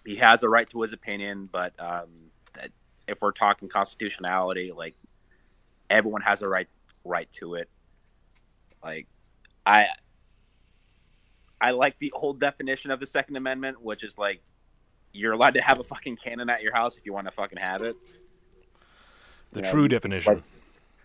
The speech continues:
Speaker 1: yeah. The, well, the true definition. Like,
Speaker 2: Yeah.
Speaker 1: you can, you can have what the fuck ever you want to protect, like, whatever you feel you need to protect, protect your, protect your house or your property or whatever.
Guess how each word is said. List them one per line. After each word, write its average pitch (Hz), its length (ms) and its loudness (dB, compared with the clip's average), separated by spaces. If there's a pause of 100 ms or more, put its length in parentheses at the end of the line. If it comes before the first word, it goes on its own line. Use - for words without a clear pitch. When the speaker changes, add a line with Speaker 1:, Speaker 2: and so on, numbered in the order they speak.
(260)
Speaker 1:
yeah. 123 240 2 (440)
The, 95 160 -8 (140)
well, - 80 -6
the 87 100 -2
true 139 220 8
definition. 90 480 6
Like, 87 180 -6 (220)
Speaker 2:
Yeah. 95 240 -8 (340)
Speaker 1:
you 107 140 -4
can, 135 240 -2
you 123 120 0
can 156 120 0
have 131 320 10 (480)
what 95 260 -6
the - 80 -20
fuck - 200 -4
ever 117 120 0
you 104 140 -10
want 101 300 -10 (1500)
to - 60 -20
protect, 117 440 -2
like, 104 180 0
whatever 120 260 4
you 120 140 -4
feel 117 220 -2
you 110 100 -4
need 104 180 -8
to - 60 -16
protect, 107 380 -4
protect 98 360 -2
your, 90 300 -2 (280)
protect - 280 -4
your 101 120 -2
house 87 500 0 (240)
or 90 100 -10
your 92 80 -6
property 82 500 -8 (140)
or 87 120 -8
whatever. 80 420 -10